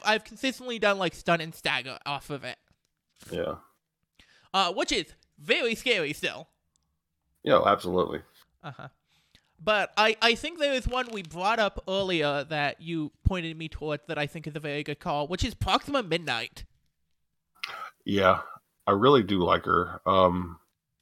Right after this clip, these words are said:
Speaker 2: you kinda need somebody that can be a little bit more aggressive or fast. Um,
Speaker 1: Mm-hmm.
Speaker 2: and so one of the things that I, I didn't like, uh,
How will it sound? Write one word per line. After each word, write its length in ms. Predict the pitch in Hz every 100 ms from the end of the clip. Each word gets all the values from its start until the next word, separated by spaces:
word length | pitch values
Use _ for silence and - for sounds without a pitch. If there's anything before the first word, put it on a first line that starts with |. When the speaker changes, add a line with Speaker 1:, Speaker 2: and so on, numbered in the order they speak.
| _ _ _ _ _ _ - - - - _ -
Speaker 2:
you 160 | 123
kinda 240 | 160 196 165
need 240 | 143 139
somebody 580 | - 143 131 131 131 120 - - - -
that 140 | 110
can 160 | 110 90
be 480 | 107 120 110 104
a 100 | -
little 260 | 104 104 107
bit 240 | 101 98 - - -
more 500 | 101 101 101 98 - - - - - _ -
aggressive 580 | 87 92 98 - 101
or 80 | 95
fast. 560 | - 92 101 107 - - - -
Um, 500 | 92 87 82 82 87
Speaker 1:
Mm-hmm. 1200 | 147 139 _ - _ - - - _ _ _ 101
Speaker 2:
and 480 | 101 101 101 98 95 - - _ _ _
so 440 | - 127 117 117 104 -
one 180 | 123 156
of 60 |
the 120 | 117
things 220 | 117 107 101
that 100 | 92
I, 240 | 95 95 -
I 220 | 92 90 - _ _ -
didn't 260 | 151 143
like, 420 | 92 90 85 - -
uh, 340 | - 76 78